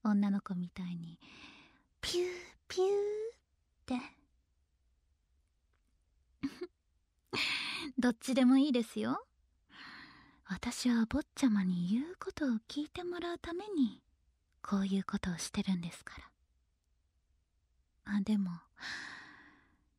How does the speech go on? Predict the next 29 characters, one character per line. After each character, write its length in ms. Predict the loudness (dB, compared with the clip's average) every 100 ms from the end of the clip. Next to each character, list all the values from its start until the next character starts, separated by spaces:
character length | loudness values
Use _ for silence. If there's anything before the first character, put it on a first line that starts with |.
| _ _ _ _
お 120 | -2
潮 580 | -2 -4 -4 -4 -2 -2
を 20 |
吹 160 | -2 -4
け 180 | -2 2
る 140 | 2
よ 140 | 4 4
う 20 |
に 200 | 2 0 -4
快 300 | -4 -2 -2
楽 240 | -4 -10 -16
調 320 | -8 -6 -6 -6
教 320 | -4 -2 -2
を 40 |
す 280 | -4 -8 -6
る 180 | -6 -8
っ 280 | _ _ -8
て 100 | -6
い 220 | -2 2
う 40 |
の 200 | 4 4
も、 280 | 4 4 4 0 _ _ _ _ _ _ _ _ _ _ _ -10
悪 360 | -8 -8 -10
く 140 | -10 -8
な 180 | -6 -6
い 60 |
か 180 | -8 -10
も。 60 | -10 -18 _ _ _ _ _ _ _ _ _ _ _ _ _ _
<laughs> 100 | -14